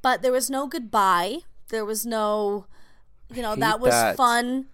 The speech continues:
Speaker 1: Thanks for
Speaker 2: Thanks.
Speaker 1: that.
Speaker 2: Thanks for the memories.
Speaker 1: Thanks for the memories, you know, isn't gonna work out. I sent him a message saying,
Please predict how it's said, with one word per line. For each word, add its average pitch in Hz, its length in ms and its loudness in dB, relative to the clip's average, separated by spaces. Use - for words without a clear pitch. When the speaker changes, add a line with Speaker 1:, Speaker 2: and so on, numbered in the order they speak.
Speaker 1:
Thanks - 580 -4
for - 120 0
Speaker 2:
Thanks. 214 460 4
Speaker 1:
that. - 120 -14
Speaker 2:
Thanks 151 240 -2
for 156 60 -6
the 156 60 0
memories. 135 520 0
Speaker 1:
Thanks 269 220 -2
for 269 60 -8
the 269 60 -8
memories, 240 720 -6
you 226 140 -8
know, 202 140 -6
isn't 220 240 -4
gonna 220 160 -8
work 196 280 -6
out. 196 320 -2
I 254 160 6
sent 240 320 -2
him 226 180 -6
a 220 60 -6
message 208 720 -4
saying, 196 640 -6